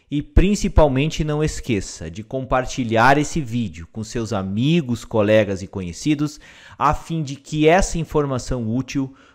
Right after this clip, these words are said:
consiga chegar ao maior número possível de pessoas.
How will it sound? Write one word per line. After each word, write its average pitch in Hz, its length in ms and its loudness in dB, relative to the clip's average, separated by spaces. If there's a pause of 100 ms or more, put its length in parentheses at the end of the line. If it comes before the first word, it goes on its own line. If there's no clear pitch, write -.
(140)
consiga 135 580 0
chegar 104 680 2 (140)
ao 131 200 2
maior 135 640 2
número 98 420 -2
possível 92 560 -8
de 78 100 -12
pessoas. - 600 -10